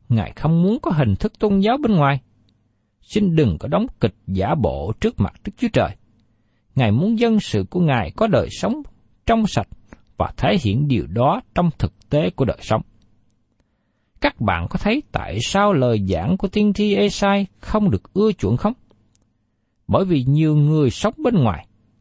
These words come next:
giả hình, khước từ chống đối ông. Nếu các bạn hiện sống giả hình,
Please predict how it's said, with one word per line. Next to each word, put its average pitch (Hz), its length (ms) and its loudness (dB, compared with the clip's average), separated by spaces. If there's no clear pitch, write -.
giả 110 360 0
hình, 127 220 2
khước - 400 -2
từ 107 240 2
chống 147 220 0
đối 143 140 2
ông. 131 120 2
Nếu 208 220 2
các - 220 -4
bạn 101 300 0
hiện 101 240 2
sống 240 240 -2
giả 185 120 2
hình, 156 180 2